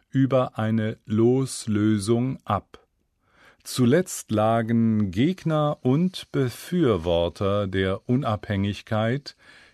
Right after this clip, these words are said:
in den Umfragen nahezu gleich auf. Der Buckingham-Palast stellte derweil klar,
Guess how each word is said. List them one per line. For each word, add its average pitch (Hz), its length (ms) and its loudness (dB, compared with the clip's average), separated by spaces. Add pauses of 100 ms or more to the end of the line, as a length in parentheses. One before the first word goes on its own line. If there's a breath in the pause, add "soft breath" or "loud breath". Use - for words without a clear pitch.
(160 loud breath)
in 135 320 0
den 104 260 2 (100)
Umfragen 107 1120 0 (300 soft breath)
nahezu 120 1080 0
gleich 107 560 -2
auf. - 600 -6 (1600 soft breath)
Der 101 260 2
Buckingham-Palast 95 1700 0
stellte 131 840 -2
derweil 95 640 -2
klar, 104 600 -2